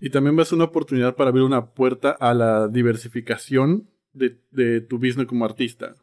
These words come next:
O sea, no solamente te vas a centrar únicamente en producir canciones súper buenas, sino vas a darte cuenta de que, "Uh, mira, y ahí está otra oportunidad. Uy, y esto me está abriendo otra puerta por acá que no he descubierto, la voy a abrir", y va a abrir un poco más el espectro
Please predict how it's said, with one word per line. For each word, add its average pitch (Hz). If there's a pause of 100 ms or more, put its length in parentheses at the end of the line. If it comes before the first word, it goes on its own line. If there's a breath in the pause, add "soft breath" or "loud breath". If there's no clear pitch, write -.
O -
sea, 117
no 127
solamente 135
te 123
vas 120
a 120
centrar 120
únicamente 117
en 117
producir 113
canciones 117
súper 117
buenas, 127 (400 soft breath)
sino 120
vas 117
a 127
darte 123
cuenta 120
de 117
que, 127
"Uh, 139
mira, 139
y 123
ahí 123
está 123
otra 127
oportunidad. 123
Uy, 170 (240 loud breath)
y 135
esto 135
me 135
está 131
abriendo 127
otra 120
puerta 139
por 127
acá 123
que 135
no 127
he -
descubierto, 131
la 123
voy 127
a 131
abrir", 135
y 131
va 127
a -
abrir 131
un 131
poco 147
más 147
el 123
espectro 147